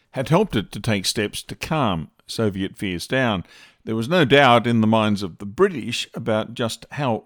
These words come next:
close everyone had come to a full, all-out, no-holds-barred nuclear war. As part of the measures taken to try to avoid an accidental nuclear war,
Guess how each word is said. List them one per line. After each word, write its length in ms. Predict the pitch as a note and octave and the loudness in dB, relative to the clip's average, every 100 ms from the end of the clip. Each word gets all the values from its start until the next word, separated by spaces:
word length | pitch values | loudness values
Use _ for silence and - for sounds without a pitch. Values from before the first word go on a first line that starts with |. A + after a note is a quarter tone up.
| _ | _
close 480 | - F3+ A2+ - - | -4 -2 -2 -4 -4
everyone 600 | D3 C3+ C#3 G#2+ F#2+ G#2 | -2 0 -2 -2 -4 -4
had 220 | G#2 A#2 | -6 -8
come 340 | - G2+ G2 A2+ | -8 -6 -4 -6
to 160 | - A2 | -8 -8
a 40 | |
full, 520 | G2 - C#3 A2 C3 - _ _ _ | -8 -2 0 0 -4 -10 _ _ _
all-out, 580 | C#3+ D3 F2+ G2 - - | 2 2 2 -2 -4 -4
no-holds-barred 1080 | C3 D3+ A2+ G#2+ G2+ - G#2+ F2 F#2+ G#2 - | -2 -2 0 0 -2 -6 -6 -2 -4 -6 -6
nuclear 500 | A#2 G#2 - F#2 F#2 | -4 -4 -4 -8 -6
war. 480 | G2+ C#3 B2 F#2 - _ _ _ _ _ _ _ | -4 -2 0 -2 -6 _ _ _ _ _ _ _
As 140 | A#2 | -8
part 240 | - G3+ G#3 | 0 0 0
of 140 | A#2+ | -4
the 180 | A#2 G2+ | -4 -2
measures 680 | G#2 F3 G#3+ C#3+ G#2+ F#2 | 2 2 4 4 2 -2
taken 440 | - A2 G2+ A#2+ A#2 | -6 -6 -4 -4 -6
to 80 | G#2 | -6
try 260 | - B2 | -2 -2
to 220 | A2 G2 | 0 -4
avoid 640 | F#2 G2 B2+ F#3+ E3 G2+ G#2 | -6 -2 2 4 4 2 -2
an 140 | A2 G#2 | -4 -4
accidental 720 | G2 - G#2 G2+ G2 G2 F2+ | -4 -8 -8 -8 -6 -8 -8
nuclear 480 | G2 G#2+ - G#2 F#2+ | -6 -6 -6 -6 -6
war, 400 | F#2+ F#2 G2 C3 | -6 -4 -4 -6